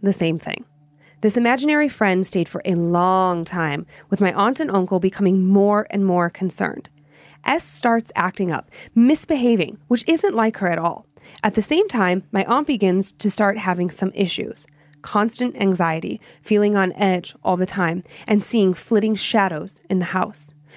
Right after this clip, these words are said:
She would regularly see something out of the corner of her eyes and began also suffering from severe sleep paralysis.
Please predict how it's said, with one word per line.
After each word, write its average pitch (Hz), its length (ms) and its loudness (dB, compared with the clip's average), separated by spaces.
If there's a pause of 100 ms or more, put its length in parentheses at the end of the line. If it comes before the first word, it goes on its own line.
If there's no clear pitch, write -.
(180)
She - 140 0
would 240 200 2
regularly 262 480 0
see 254 260 0
something 196 300 0
out 185 120 0
of 175 60 -4
the 180 60 -2
corner 214 340 0
of 190 100 -2
her 208 160 2
eyes 180 320 -4 (220)
and 208 140 0
began 196 500 2
also 240 340 0
suffering 190 440 0
from 190 240 -2
severe 202 640 2
sleep - 580 -2 (100)
paralysis. - 880 -4